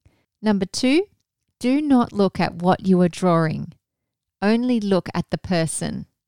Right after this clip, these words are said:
or the subject. Otherwise, your brain will take over. When you feel that you have captured all of their features, put your pencil down and then take a look at your artwork.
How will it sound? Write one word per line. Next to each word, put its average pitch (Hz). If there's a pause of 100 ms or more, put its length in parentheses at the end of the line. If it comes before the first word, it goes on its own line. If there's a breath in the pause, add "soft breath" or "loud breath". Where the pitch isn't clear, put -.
or 175
the 165
subject. - (720)
Otherwise, 202
your 185
brain 165
will 170
take 170
over. 151 (1040)
When 226
you 233
feel 190
that 233
you 180
have 170
captured 196
all 208
of 214
their 175
features, 262 (540)
put -
your 277
pencil 208
down 185 (460)
and 175
then 156
take -
a 233
look 208
at 208
your 196
artwork. 160